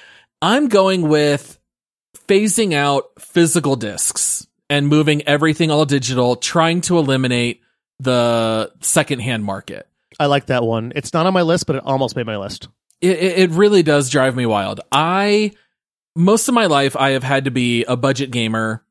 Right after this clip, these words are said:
Speaker 1: And for long stretches, I did not have a gaming P C that could run modern games.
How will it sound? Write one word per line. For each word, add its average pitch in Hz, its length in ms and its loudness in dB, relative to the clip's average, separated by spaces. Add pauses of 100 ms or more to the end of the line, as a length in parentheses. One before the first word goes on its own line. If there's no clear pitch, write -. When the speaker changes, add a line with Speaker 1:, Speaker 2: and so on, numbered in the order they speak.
(160)
Speaker 1:
And 127 400 -2
for 127 520 -2
long 185 300 2
stretches, 143 440 0
I 131 80 2
did 127 140 -2
not 139 160 2
have 135 120 0
a 131 60 -2
gaming 117 340 -2
P 120 160 -6
C 113 340 -4
that 107 200 -4
could 127 140 -4
run 113 280 -2
modern 110 340 -2
games. 160 440 -2